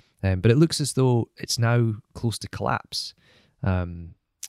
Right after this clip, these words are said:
the campaigners are, are certainly hailing a few more moves, because one of the, the main bodies that, that is linked to the running of this teaching fund, um, is, is cutting ties. So this is the, the Society of Writers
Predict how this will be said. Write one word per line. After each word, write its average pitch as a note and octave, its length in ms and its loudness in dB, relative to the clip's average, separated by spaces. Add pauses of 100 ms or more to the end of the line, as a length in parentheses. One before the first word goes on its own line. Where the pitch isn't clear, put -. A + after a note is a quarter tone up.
(180)
the E2+ 100 -4
campaigners F#2+ 540 0
are, F2 240 -6
are F2 140 -8
certainly - 340 -6
hailing F#2 300 -6
a E2 40 -8
few G2+ 180 -6
more F2+ 180 -4
moves, G2 280 -2
because - 260 -8
one A#2+ 100 4
of B2 120 2
the, G2+ 200 -2 (160)
the G#2 60 -10
main A2 500 0
bodies G#2 500 2 (480)
that, F#2 220 0 (260)
that C3 240 -4 (120)
is F#2 240 -8
linked A2 420 -2 (140)
to G#2 120 0
the F2+ 140 0
running G#2 360 2
of F#2 420 -2
this F2 260 -6
teaching - 340 -8
fund, E2+ 300 -6 (640)
um, E2+ 540 -2
is, F2+ 180 -4
is - 140 -8
cutting F2 280 -4
ties. E2 600 -8 (360)
So - 140 -6
this E2+ 120 -2
is F2 160 -6
the, D#2 340 -8 (300)
the D#2+ 340 -6
Society B2+ 640 -2
of F2+ 240 -8
Writers B2 480 -2